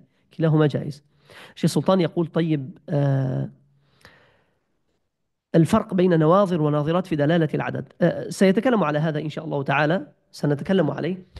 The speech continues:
وملخصه في قضية جمع القلة والكثرة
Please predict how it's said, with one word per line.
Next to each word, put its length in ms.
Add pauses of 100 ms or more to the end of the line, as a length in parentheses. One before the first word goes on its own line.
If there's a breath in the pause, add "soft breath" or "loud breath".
(160 loud breath)
وملخصه 760 (960 soft breath)
في 140
قضية 260
جمع 360
القلة 380
والكثرة 520